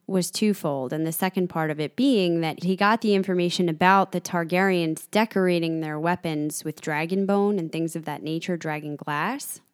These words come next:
And we do see that this Valyrian dagger is ornamented. It looks like it could be a Targaryen relic or something that belonged to them at one time. But again, how would Littlefinger come to own a Targaryen relic? So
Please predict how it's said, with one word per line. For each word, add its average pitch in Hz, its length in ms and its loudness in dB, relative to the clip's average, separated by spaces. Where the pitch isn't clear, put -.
And 220 100 -2
we 214 140 2
do 226 240 2
see 233 340 0
that 165 300 0
this 180 240 -2
Valyrian 170 580 -2
dagger 180 600 0
is 170 580 -2
ornamented. 170 720 -2
It 190 220 -4
looks 196 440 -4
like 175 220 -2
it - 160 -8
could 190 300 -2
be 160 400 -4
a 170 60 -6
Targaryen 151 720 -6
relic 147 320 -8
or 147 80 -10
something 147 360 -8
that 139 120 -10
belonged 151 460 -4
to 151 100 -8
them 143 200 -8
at - 100 -12
one 139 220 -8
time. - 480 -10
But 160 240 -6
again, 160 580 2
how 151 300 -2
would 156 160 -4
Littlefinger 170 580 0
come 220 200 2
to 226 180 2
own 247 420 2
a - 140 -4
Targaryen 147 580 -2
relic? - 380 -6
So 165 340 2